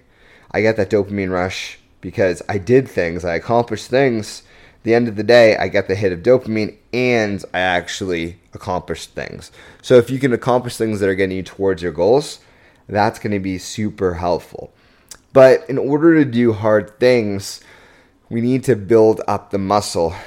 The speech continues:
that allows us to do hard things. And that muscle actually has a name.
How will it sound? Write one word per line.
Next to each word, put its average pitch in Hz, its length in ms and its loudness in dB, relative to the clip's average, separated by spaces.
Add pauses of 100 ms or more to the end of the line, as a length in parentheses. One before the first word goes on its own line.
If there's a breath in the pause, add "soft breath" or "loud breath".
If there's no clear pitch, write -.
(120)
that 92 320 -2
allows 90 520 0
us - 360 -8 (100)
to - 140 -16
do 87 180 -6
hard 78 320 -8
things. - 520 -16 (1120 loud breath)
And 95 320 -4
that 127 180 -2
muscle 113 480 -2
actually 95 540 -2
has 85 560 -4
a 82 40 -10
name. 76 580 -8